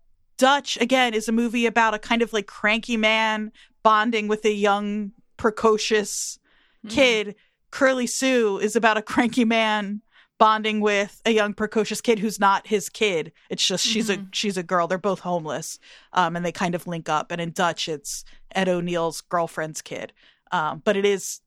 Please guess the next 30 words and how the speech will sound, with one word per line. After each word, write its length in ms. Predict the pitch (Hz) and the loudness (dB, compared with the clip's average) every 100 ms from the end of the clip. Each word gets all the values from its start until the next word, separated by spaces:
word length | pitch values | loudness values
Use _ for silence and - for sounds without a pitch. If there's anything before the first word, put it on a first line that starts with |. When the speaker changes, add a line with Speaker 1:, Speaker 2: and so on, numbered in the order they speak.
| _ | _
Speaker 1:
funny 400 | - 208 190 180 | -2 0 0 -2
that 220 | 170 156 | -2 -2
he, 340 | 208 185 165 - | -4 -4 -4 -8
it 140 | 175 - | -10 -4
seems 260 | 202 185 | -2 0
like 120 | 185 - | -2 -4
he 100 | 196 | -4
does 240 | 175 170 | -2 -2
these, 500 | 180 170 165 - - - | -4 -6 -8 -10 -12 -6
like, 360 | 170 160 - _ _ _ _ - | -4 -6 -10 _ _ _ _ 0
this 180 | 202 220 | 0 0
is 120 | 185 | 2
one 240 | 208 208 | 4 4
version 360 | 196 202 196 196 | 2 0 0 0
of 140 | 185 180 | 0 0
it. 240 | 170 160 | -2 -4
Speaker 2:
Yeah. 400 | 220 226 208 185 | -4 0 2 2
Speaker 1:
Now 140 | 190 185 | 2 2
here's 260 | 190 185 | 0 -2
another. 280 | 180 180 170 | 0 0 0
So 140 | - | 0
I'd 80 | 220 | 0
be 140 | 214 220 | 2 0
interested. 560 | 226 - 220 190 175 | 0 -2 -2 -2 -2
I'll 240 | 185 185 202 | 0 2 2
have 140 | 202 | -2
to 80 | 202 | -2
look 180 | 185 - | -6 -4
into 320 | 170 175 175 | -8 -8 -8
the, 340 | 160 147 139 | -4 -4 -6